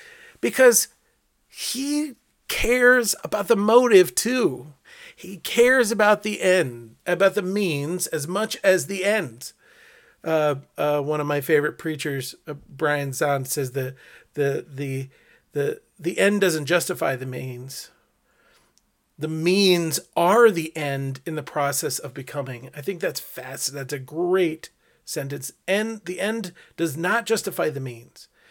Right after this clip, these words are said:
The means are the end in the process of becoming. What does that mean?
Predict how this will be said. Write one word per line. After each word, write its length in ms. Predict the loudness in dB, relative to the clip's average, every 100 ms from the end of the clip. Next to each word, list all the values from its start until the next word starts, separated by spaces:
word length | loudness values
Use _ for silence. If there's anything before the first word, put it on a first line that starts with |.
| -20 -20 -12
The 80 | -8
means 560 | -2 0 2 2 -2 -4 0
are 360 | 4 4 4
the 200 | 0 -6
end 460 | -8 -12 -14 -14 -18 _ _ _ _ _ _ -6
in 140 | -4
the 80 | -4
process 840 | -4 -4 -2 0 0 0 -4 -6 -12 _ -12
of 200 | -10 -10
becoming. 520 | -12 -10 -10 -10 -16 _ _ _ -12
What 220 | 0 2
does 160 | 4 2
that 200 | 0 0
mean? 340 | -2 -4 -8